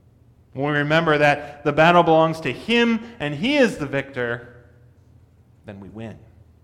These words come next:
The theme of our Lenten series this year comes to us from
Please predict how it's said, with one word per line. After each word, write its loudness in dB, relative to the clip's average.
The -14
theme -2
of -2
our 4
Lenten 0
series -6
this -8
year -2
comes -4
to -4
us 2
from -4